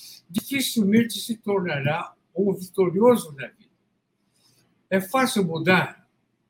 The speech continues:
a maneira de pensar? Sou bastante honesto com vocês, não é tão fácil quanto deveria ser, mas também não é tão difícil assim que não se possa, é, ter sucesso nesse trabalho.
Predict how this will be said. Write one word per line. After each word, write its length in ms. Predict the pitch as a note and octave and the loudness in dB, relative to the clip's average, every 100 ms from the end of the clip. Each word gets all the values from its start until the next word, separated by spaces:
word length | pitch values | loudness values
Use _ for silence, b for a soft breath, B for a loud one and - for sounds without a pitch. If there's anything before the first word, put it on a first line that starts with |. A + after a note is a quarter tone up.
| _ | _
a 80 | B2 | -6
maneira 420 | C#3+ D3 F#3 C#3+ | -2 4 4 2
de 140 | B2 | -4
pensar? 560 | B2 B2 A#2 G3 D#3+ - _ _ _ _ _ _ _ _ _ _ - | -8 -8 -4 -4 -4 -8 _ _ _ _ _ _ _ _ _ _ -6
Sou 200 | - A#3 | -2 0
bastante 420 | A3+ B3 B3+ A#3 | 0 0 -2 2
honesto 400 | A3 G#3+ F#3+ F#3+ | 2 2 0 -4
com 160 | G3+ | -4
vocês, 540 | F#3+ F#3+ - D#3 C3 E3 | -2 -4 -4 -4 -4 0
não 100 | G3 | 0
é 80 | G3+ | 0
tão 340 | - B3+ A#3 | 2 2 2
fácil 460 | - G3+ F#3+ F#3 F#3+ | -2 -2 -2 -4 -2
quanto 320 | F#3+ F#3 F#3 | -2 -2 -4
deveria 480 | F3+ E3 F3 E3 D#3+ | -4 -4 -4 -2 -2
ser, 340 | - G#2+ - _ _ _ | -4 -10 -16 _ _ _
mas 160 | A#3 G3 | 0 2
também 400 | E3+ C3+ D3 D3 | 0 2 0 0
não 80 | |
é 60 | C3+ | -2
tão 280 | - F3+ D#3+ | 2 2 2
difícil 560 | B2+ - B2 B2+ - A2 | -2 -6 -6 -6 -6 -12
assim 240 | - C3+ | -12 -16
que 260 | C3 C3 B2+ _ _ | -12 -10 -12 _ _
não 160 | - C#3 | -6 -6
se 200 | - B2+ | -6 -10
possa, 500 | - B2 B2 A#2+ A2 b b b _ | -2 -2 -2 -8 -10 b b b _
é, 380 | B2 A#2 A#2+ - _ _ | -2 -2 -2 -10 _ _
ter 160 | - E3 | 0 0
sucesso 720 | E3 D#3 - - B2+ - B2+ | 0 -8 -8 -4 -4 -4 -8
nesse 320 | B2 A#2+ A#2+ | -6 -6 -10
trabalho. 420 | - A2 - _ | -14 -16 -16 _